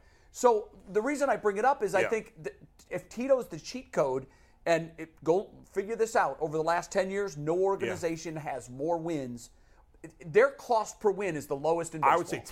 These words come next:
Speaker 2: Tampa's probably first.
Speaker 1: Nope. The co-, I, I, I did this 'cause
Speaker 2: Sure?
Speaker 1: you always say that the Rays are the same way. They are, but the Rays have always, not always, just about always outspent the Guardians, where the
Speaker 2: I
Speaker 1: Guardians on wins have more wins than the Rays over the last decade.
Speaker 2: I don't think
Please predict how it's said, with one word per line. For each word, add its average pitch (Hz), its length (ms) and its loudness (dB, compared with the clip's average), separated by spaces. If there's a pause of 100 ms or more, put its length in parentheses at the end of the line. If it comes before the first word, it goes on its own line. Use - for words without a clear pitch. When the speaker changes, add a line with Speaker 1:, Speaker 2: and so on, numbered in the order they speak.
Speaker 2:
Tampa's 143 280 -2
probably 82 420 -4
first. 92 140 -4
Speaker 1:
Nope. 208 140 6 (180)
The 160 80 -8
co-, 151 220 -8 (220)
I, 156 220 4
I, 165 260 2
I 170 140 4
did 170 260 4
this 139 180 -6
'cause 156 120 0
Speaker 2:
Sure? 196 160 4
Speaker 1:
you 208 60 8
always 185 220 0
say 208 180 2
that 156 160 -6
the 151 80 -6
Rays 175 360 2
are 170 40 -2
the 147 100 -6
same 165 280 -4
way. 160 220 0 (300)
They 175 200 2
are, 208 260 6
but 160 160 -10
the 170 80 -6
Rays 208 320 -2
have 170 160 -6
always, 202 400 0 (260)
not 151 260 -2
always, 113 360 -4 (100)
just 214 220 0
about 185 200 2
always 160 300 -2
outspent - 720 -4 (300)
the 156 80 -6
Guardians, 131 480 -2 (200)
where 185 140 4
the 190 100 0
Speaker 2:
I 190 60 -2
Speaker 1:
Guardians 202 540 2 (100)
on 175 200 -2
wins 254 480 -4
have 185 160 -2
more 233 120 4
wins 240 300 0
than 185 100 -8
the 190 60 -6
Rays 190 260 -4
over 131 120 -14
the 151 60 -10
last 165 200 -4
decade. 131 360 -6 (180)
Speaker 2:
I 127 140 6
don't 175 200 -2
think 127 200 -6